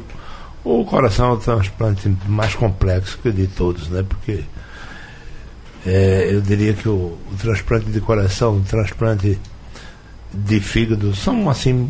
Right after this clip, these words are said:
mais complexos do que o transplante renal, do que o transplante de córnea. Mas o transplante de coração é uma coisa muito ampla,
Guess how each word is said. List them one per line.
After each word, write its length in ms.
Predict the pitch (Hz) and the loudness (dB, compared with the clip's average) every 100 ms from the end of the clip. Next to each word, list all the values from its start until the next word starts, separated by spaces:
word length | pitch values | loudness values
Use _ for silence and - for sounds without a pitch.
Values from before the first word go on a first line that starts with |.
| - | 0
mais 320 | 107 110 104 | 2 2 2
complexos 640 | 120 110 101 90 92 - 294 | 2 0 0 -2 -4 -4 -2
do 100 | 294 | -2
que 420 | 180 131 147 123 | 2 4 4 0
o 280 | 92 92 92 - | -4 -4 -4 -4
transplante 500 | 117 101 - 95 95 | -2 -2 2 2 2
renal, 560 | 85 90 87 104 101 92 | -2 -2 0 2 2 2
do 240 | 87 92 | 0 -4
que 140 | 87 101 | -2 -2
o 80 | 95 | -2
transplante 540 | 95 92 - 107 95 | -2 -2 -2 -2 -2
de 120 | 92 | -4
córnea. 560 | 87 104 101 92 92 78 - - - - - - - | -4 0 2 2 0 -4 -10 -12 -12 -12 -12 -14 -4
Mas 200 | 117 139 | 0 2
o 60 | 180 | 2
transplante 480 | 180 147 160 151 | 0 0 0 0
de 80 | 180 | 0
coração 460 | 123 139 104 151 190 | 2 2 4 2 2
é 60 | |
uma 400 | 247 277 240 165 | -2 -4 -6 -6
coisa 440 | 110 117 131 143 220 - - - - | -6 -2 -2 -2 -8 -12 -16 -12 -6
muito 760 | 117 113 117 127 139 147 113 | -4 -2 0 0 2 0 2
ampla, 460 | 101 117 107 110 | 2 0 -2 -2